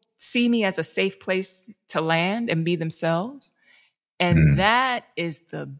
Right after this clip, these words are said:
Speaker 1: biggest, that's the biggest honor. And that's what I feel like Arsenio did. You, you, you know, they're gonna go on Arsenio and, and talk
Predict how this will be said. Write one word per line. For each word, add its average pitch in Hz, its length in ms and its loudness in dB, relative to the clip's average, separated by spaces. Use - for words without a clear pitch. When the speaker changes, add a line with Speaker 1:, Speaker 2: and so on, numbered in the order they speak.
Speaker 1:
biggest, 202 640 0
that's 269 320 0
the 170 100 -2
biggest 165 480 -2
honor. 160 340 -4
And 190 240 4
that's 233 560 -2
what 202 300 0
I 185 120 -2
feel 190 200 -4
like 170 260 -4
Arsenio 165 540 -4
did. 143 320 -8
You, 220 280 0
you, 269 200 -2
you 240 120 -2
know, 190 120 2
they're 247 180 4
gonna 285 160 -2
go 247 120 2
on 226 120 2
Arsenio 202 540 -4
and, 165 160 -8
and 160 200 -8
talk - 440 -2